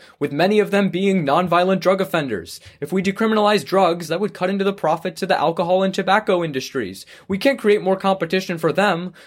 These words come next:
Besides, overcrowding our public prisons might be a huge waste of taxpayer dollars, but it gives millions to the private prison industry, which gets to profit off of our massive prison population. Who cares if a few black and brown people get locked up for nonviolent drug offenses?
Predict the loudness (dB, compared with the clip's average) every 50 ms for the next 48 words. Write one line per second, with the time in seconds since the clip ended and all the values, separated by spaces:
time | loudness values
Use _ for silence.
0 | -10 _ -2 -2 2 2 4 4 4 2 2 2 2 0 0 0 0 0 0 0
1 | 0 0 0 -2 0 0 0 0 0 -2 -2 -2 -2 -2 -2 -2 -4 -4 -4 -4
2 | -2 0 2 2 2 0 -2 -2 -2 -2 -2 -2 -2 -2 -4 -4 -2 -2 -2 -2
3 | 0 -2 -4 -6 -4 -2 -2 -2 -2 -2 -2 -2 -2 0 0 2 2 2 2 0
4 | -2 -4 -6 -10 -16 -20 -20 -4 _ 0 0 2 2 0 0 2 0 0 2 2
5 | 2 2 2 0 -2 -4 -4 -4 -2 -2 -2 0 0 0 2 0 0 -2 0 0
6 | 0 0 0 -2 -2 -2 -4 -6 -8 -10 -10 -8 -6 -6 -6 -6 -6 -6 -4 -4
7 | -6 -4 -4 -6 -8 -6 -4 0 0 2 2 0 0 2 2 2 2 2 2 2
8 | 2 2 2 2 2 2 2 0 -2 -2 0 0 -2 0 0 -2 -4 -4 -4 -4
9 | -4 -2 -2 -2 -2 -2 -4 -6 -8 -12 -12 -12 -16 _ _ -20 -20 _ _ 2
10 | 2 2 2 0 0 2 4 4 4 4 4 2 0 -2 -4 -4 -2 -4 -4 -4
11 | 0 2 2 2 2 0 -4 -4 -2 -2 -2 -2 -4 -6 -8 -8 -8 -8 -6 -8
12 | -6 -4 -4 -4 -4 -2 -2 -2 -2 -2 -4 -6 -4 -4 -4 -2 -2 -2 -2 -2
13 | -4 -6 -6 -6 -6 -6 -6 -8 -8 -10 -10 -8 -8 -10 -10 -10